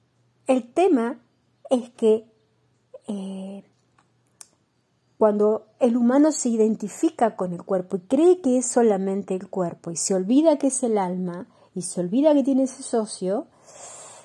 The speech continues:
empiezan los sufrimientos. Muchas veces hemos dicho, bueno, de,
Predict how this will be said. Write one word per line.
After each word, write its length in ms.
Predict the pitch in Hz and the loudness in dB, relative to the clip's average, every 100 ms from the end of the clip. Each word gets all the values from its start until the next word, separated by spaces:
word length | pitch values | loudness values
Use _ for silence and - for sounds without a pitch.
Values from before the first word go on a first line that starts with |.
| _ | _
empiezan 720 | - 220 214 202 - 233 262 277 _ _ _ | -6 -4 -2 -2 0 0 0 -4 _ _ _
los 500 | 180 175 175 190 - _ _ _ | -12 -8 -6 -8 -16 _ _ _
sufrimientos. 1120 | - - 190 175 180 180 208 185 - - - - _ - - - - _ _ _ _ _ _ _ _ _ - | -12 -10 -8 -10 -6 0 0 0 -8 -20 -20 -20 _ -20 -20 -20 -20 _ _ _ _ _ _ _ _ _ 4
Muchas 320 | 285 311 294 | 4 6 4
veces 560 | 302 294 302 277 - 226 | 4 4 2 0 -2 -2
hemos 260 | 208 208 | 0 0
dicho, 320 | 208 208 240 | -2 -2 -2
bueno, 280 | 202 202 190 | 0 0 -2
de, 220 | 180 175 | -4 -6